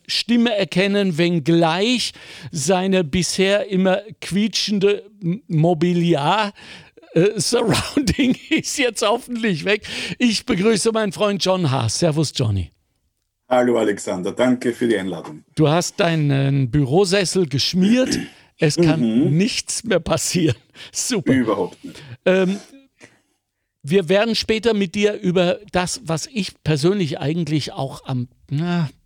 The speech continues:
Speaker 1: z-, z-, sag ich mal vorsichtshalber, zweitwichtigsten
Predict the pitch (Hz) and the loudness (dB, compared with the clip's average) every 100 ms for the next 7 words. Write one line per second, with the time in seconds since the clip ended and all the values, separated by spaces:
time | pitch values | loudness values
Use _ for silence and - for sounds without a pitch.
0 | _ - - _ 120 349 185 180 208 202 | _ -12 -12 _ -14 -6 0 0 2 0
1 | 226 202 185 208 175 180 185 160 - - | 2 2 2 2 0 0 0 -2 -2 -4
2 | 127 160 156 117 - 120 - 123 | -2 0 0 -2 -4 -8 -4 -4